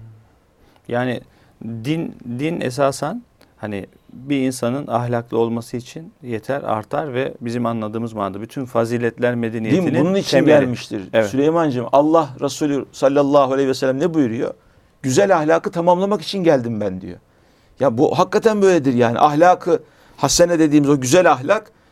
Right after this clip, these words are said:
Speaker 2: insanın bu hayatta nasıl yaşaması gerektiğine dair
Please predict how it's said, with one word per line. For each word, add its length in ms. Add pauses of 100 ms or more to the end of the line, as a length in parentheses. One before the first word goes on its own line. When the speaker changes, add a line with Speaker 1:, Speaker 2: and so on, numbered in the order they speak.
(180)
Speaker 2:
insanın 640
bu 140
hayatta 440
nasıl 220
yaşaması 440
gerektiğine 520
dair 420